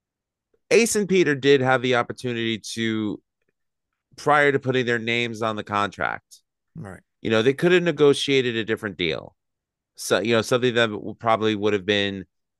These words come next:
Speaker 1: um, better for them. 'Cause I think, you know, i-, in the end, you know, I think they were making anywhere from six figures to seven figures per show,
Speaker 2: Mm.
Speaker 1: while Gene and Paul were,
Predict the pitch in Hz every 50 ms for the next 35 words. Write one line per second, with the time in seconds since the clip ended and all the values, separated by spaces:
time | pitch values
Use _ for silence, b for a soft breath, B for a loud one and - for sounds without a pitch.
0 | _ _ _ - 87 92 92 90 90 87 - - 87 92 87 110 110 107 104 95
1 | - 107 107 104 92 85 80 80 - 98 90 101 107 104 - 131 131 - _ _
2 | _ _ _ _ _ _ _ _ _ _ _ _ _ _ _ _ - 196 202 180
3 | 170 160 - - - - - - 185 180 170 165 160 170 180 170 147 131 120 117
4 | 107 - - _ _ _ - - 135 131 123 113 107 117 123 120 - 156 156 143
5 | 151 139 135 131 120 117 117 117 120 117 131 127 127 127 123 113 _ _ _ _
6 | - 113 117 123 120 123 127 123 120 113 - - - 113 110 101 - - 120 101
7 | - - - 120 107 113 117 117 - - 101 - - 113 107 113 104 - 113 104
8 | 113 113 - - - - 113 107 - - - - - 101 98 98 101 104 117 127
9 | 131 _ _ _ _ _ _ - 110 104 98 92 - _ - 92 98 104 104 107
10 | 101 101 90 - - 110 - 104 110 117 117 113 110 95 - 101 110 110 113 113
11 | 107 104 104 101 -